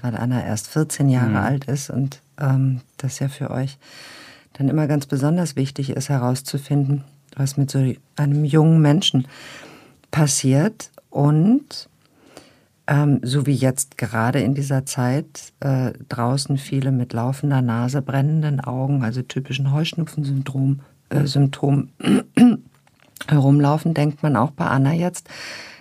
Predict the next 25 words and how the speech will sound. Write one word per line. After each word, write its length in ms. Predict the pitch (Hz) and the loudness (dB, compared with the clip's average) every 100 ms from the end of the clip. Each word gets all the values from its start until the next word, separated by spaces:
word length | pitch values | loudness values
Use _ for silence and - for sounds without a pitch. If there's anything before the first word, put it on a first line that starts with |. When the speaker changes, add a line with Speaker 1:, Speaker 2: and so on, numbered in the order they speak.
| - | -8
Speaker 1:
gerade 340 | 147 143 139 | 0 4 4
an 140 | - 156 | 4 2
eine 300 | 143 160 - | 2 2 2
allergische 580 | 151 127 127 160 - | 2 2 2 0 -2
Reaktion, 680 | 165 165 170 - - 117 107 | -2 0 -2 -4 -4 -2 -2
oder? 300 | 131 139 165 208 _ | -4 -6 -10 -14 _
Speaker 2:
Ja, 220 | 120 101 80 _ _ _ - | -2 -2 -4 _ _ _ -8
also 260 | 117 101 101 | -4 0 2
das 300 | 107 - - | 0 0 -4
war 120 | 110 | 0
ja 100 | 110 | 2
auch 140 | 104 98 | 0 0
unser 280 | 110 104 | -2 -2
erster 300 | 92 104 - 101 | -2 -4 -6 -6
Tipp 240 | - - | -8 -4
gewesen. 540 | 135 127 131 123 139 - - - - - - - - _ | -2 2 2 2 0 -4 -20 -20 -20 -20 -20 -20 -20 _
Und, 380 | - 113 101 95 | 0 4 4 2
ähm, 460 | 104 107 104 101 98 - 131 | 2 4 2 0 -4 -12 -6
das 200 | 110 - | -4 -2
ist 120 | 107 | -2
ja 200 | 120 107 | 0 -2
erstmal 460 | - 117 - 110 98 87 - _ 160 143 _ _ - | -2 -4 -2 -2 -2 -6 -14 _ -18 -18 _ _ -2
die 160 | 107 | 0
erste 300 | 78 113 - | 2 0 2
Möglichkeit, 1080 | 110 104 120 - 110 - - 101 95 92 - | 2 4 4 2 -2 0 0 2 0 -2 -10